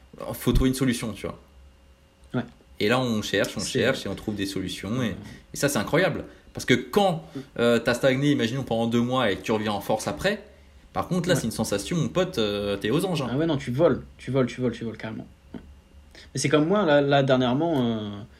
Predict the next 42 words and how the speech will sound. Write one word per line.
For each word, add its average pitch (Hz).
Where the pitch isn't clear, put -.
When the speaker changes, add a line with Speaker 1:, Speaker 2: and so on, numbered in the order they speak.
Speaker 2:
Bon, 127
les 123
gens 139
qui 139
vont 131
regarder 123
la 127
vidéo 123
dans 131
deux 135
ans, 147
ils 127
vont 113
se 113
dire, « 123
Mais 104
du 101
coup, 127
il 104
parle 104
de 107
maintenant, 113
ça -
compte 110
pas. » 175
Mais 143
bon, 160
Speaker 1:
<laughs> -
Speaker 2:
là, -
Speaker 1:
De -
Speaker 2:
maintenant, 143
Speaker 1:
fou. -
Speaker 2:
on 139
est 139
en 131
deux 135
mille 143
vingt-trois, 135
on 117
est 120
en 110
février. 135